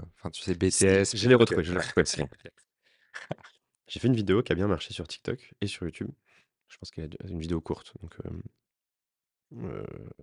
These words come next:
Speaker 2: elle a dû faire deux millions de vues sur TikTok et peut-être un, pareil,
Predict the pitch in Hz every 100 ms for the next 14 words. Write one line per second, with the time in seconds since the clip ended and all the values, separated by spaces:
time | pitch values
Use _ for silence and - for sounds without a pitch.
0 | - - - - 101 98 - 82 92 90
1 | 90 87 92 - - - 92 90 - -
2 | - - - - _ 113 _ - -